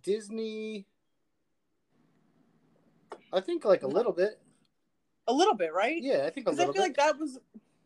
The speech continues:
Speaker 2: that was the way I remembered my queues, like, watching something as I walked around.
Speaker 1: For sure.
Speaker 2: Didn't like it.
Speaker 1: I mean, it's
Speaker 2: No.
Speaker 1: entertainment. I'll take any kind of entertainment I can.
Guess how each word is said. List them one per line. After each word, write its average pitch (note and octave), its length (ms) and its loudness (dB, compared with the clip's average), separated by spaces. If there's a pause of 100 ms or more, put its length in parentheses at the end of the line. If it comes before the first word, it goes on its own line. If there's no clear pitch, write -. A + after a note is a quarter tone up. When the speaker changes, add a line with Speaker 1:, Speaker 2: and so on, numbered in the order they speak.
Speaker 2:
that C4+ 180 -2
was D#4+ 120 -6
the D#4 60 -10
way C4 160 0
I B3 40 -4
remembered G#3+ 480 -6
my F3+ 140 -8
queues, F3+ 540 -8
like, F3 340 0 (360)
watching A3 520 6
something F#3+ 400 -8
as F3 140 -8
I F3 80 -2
walked E3 360 -4
around. C3+ 420 -12 (200)
Speaker 1:
For D#3+ 140 4
sure. D3 340 -2 (1700)
Speaker 2:
Didn't C4 220 -2
like F#3+ 280 0
it. C3+ 140 -12 (1700)
Speaker 1:
I D3+ 80 -2
mean, E3 200 -2
it's E3+ 140 -4
Speaker 2:
No. F3+ 60 6
Speaker 1:
entertainment. C#3 640 -6 (140)
I'll D3 100 -2
take D3 180 -2
any D3 220 -2
kind B2+ 140 -6
of A#2 60 -10
entertainment A#2 460 -10
I G#2+ 80 -6
can. A#2 260 -10